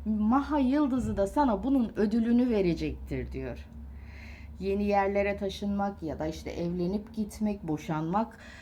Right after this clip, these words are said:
e, çocukları almak ya da işte miras yoluyla davalık konularınız varsa bunun artık yüzleşmesi ve, e, orada kazançlar elde edebilmeniz, yeni çocuklar dünyaya getirmek vesaire vesaire, hangi alanınıza geliyorsa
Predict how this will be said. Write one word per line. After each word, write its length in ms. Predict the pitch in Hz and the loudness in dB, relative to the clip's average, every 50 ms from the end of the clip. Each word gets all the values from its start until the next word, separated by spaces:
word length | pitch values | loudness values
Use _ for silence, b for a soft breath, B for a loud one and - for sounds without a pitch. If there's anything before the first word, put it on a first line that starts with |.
| B B | B B
e, 100 | B 175 | B -4
çocukları 600 | - - 226 220 202 208 208 220 226 214 214 214 | 0 0 0 2 0 -2 0 2 4 6 6 6
almak 600 | - - 202 202 202 202 208 208 202 202 - - 180 | 6 6 6 6 4 4 4 4 4 2 0 -4 -4
ya 140 | 175 175 180 | -2 0 0
da 60 | 190 | -2
işte 400 | 180 180 - - - 190 185 185 B B B B | -2 -4 -4 -2 -2 -2 -2 -4 B B B B
miras 560 | 190 196 196 196 196 190 196 202 202 - - | -4 -2 0 2 2 2 2 2 0 -2 -2
yoluyla 580 | 220 208 208 208 214 208 208 202 202 202 196 196 | 0 0 0 0 0 0 2 2 0 0 2 2
davalık 640 | 180 175 175 160 165 160 160 170 180 214 214 - | 2 2 2 2 4 4 4 4 2 0 -2 0
konularınız 800 | - 240 226 220 220 220 220 214 214 214 214 208 202 - - - B B B B B B B | 2 4 4 6 6 4 4 4 4 4 2 2 0 -4 -8 -18 B B B B B B B
varsa 580 | 185 208 214 214 214 208 208 - 220 208 202 | 6 8 8 8 8 4 0 0 0 0 0
bunun 260 | 190 190 196 202 208 208 | 0 0 2 2 4 4
artık 420 | 196 202 196 196 - 196 - - | 4 2 0 -2 -4 -8 -10 -6
yüzleşmesi 800 | 190 185 185 185 190 190 190 - - 202 190 196 - 220 208 196 | -6 -6 -2 0 2 0 0 0 -2 -4 -4 -4 -4 -4 0 2
ve, 200 | 190 190 190 190 B B B B B B | 2 2 2 0 B B B B B B
e, 360 | - 185 185 180 180 180 180 180 - | -4 -2 0 2 2 2 0 0 2
orada 340 | 185 180 175 175 196 214 208 | 2 4 4 4 2 0 2
kazançlar 680 | - 240 226 202 220 214 214 208 - 226 226 220 208 - | 2 2 2 4 4 2 2 2 2 4 4 4 4 4
elde 400 | - 214 214 214 208 220 180 190 | 2 2 4 4 2 2 2 2
edebilmeniz, 800 | 208 202 214 208 202 214 214 214 208 208 208 208 208 208 214 208 - - | 2 2 2 2 2 2 2 2 2 4 4 4 2 2 0 -2 -4 -4
yeni 320 | 170 160 175 180 208 226 | 0 4 4 4 4 2
çocuklar 600 | - - 226 202 214 208 - 233 220 226 226 208 | 2 0 0 0 0 -2 0 2 4 4 4 4
dünyaya 580 | 196 220 208 214 214 214 208 208 214 208 208 208 | 4 4 6 6 8 8 8 6 6 6 4 2
getirmek 680 | 202 196 220 214 - - 214 208 214 214 208 202 - - | 2 0 -2 -2 0 0 0 2 2 2 0 -2 -4 -2
vesaire 640 | 190 196 214 208 - - 269 262 262 262 240 226 220 | 2 2 2 2 2 0 0 2 2 2 2 2 2
vesaire, 480 | 220 233 226 226 - 247 240 226 202 | 2 0 0 2 0 0 0 0 0
hangi 420 | 196 175 208 208 226 240 240 233 208 | -2 0 2 4 4 4 4 4 4
alanınıza 560 | 196 196 196 190 190 190 185 185 180 185 202 | 2 2 2 0 0 -2 -4 -4 -2 -2 -2
geliyorsa 720 | 190 180 180 175 185 185 180 170 165 165 165 - 160 | 0 2 0 2 2 2 0 0 -2 -2 -4 -4 -6